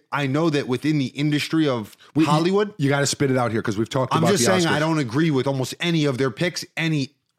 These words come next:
Speaker 1: literally at all.
Speaker 2: Okay.
Speaker 1: Like, like, down the line, I disagree with their picks.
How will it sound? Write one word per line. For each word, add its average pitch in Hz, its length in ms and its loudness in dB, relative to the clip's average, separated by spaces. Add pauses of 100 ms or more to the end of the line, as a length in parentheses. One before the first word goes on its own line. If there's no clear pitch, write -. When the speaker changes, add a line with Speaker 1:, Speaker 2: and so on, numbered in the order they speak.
(140)
Speaker 1:
literally 147 420 4
at 123 80 0
all. 113 340 -2 (100)
Speaker 2:
Okay. 139 200 -2
Speaker 1:
Like, 139 260 -2 (360)
like, 120 280 -2
down 160 300 0
the 160 60 2
line, 165 340 0
I 127 100 -2
disagree 139 440 -2
with 127 160 0
their 113 100 -2
picks. - 460 -8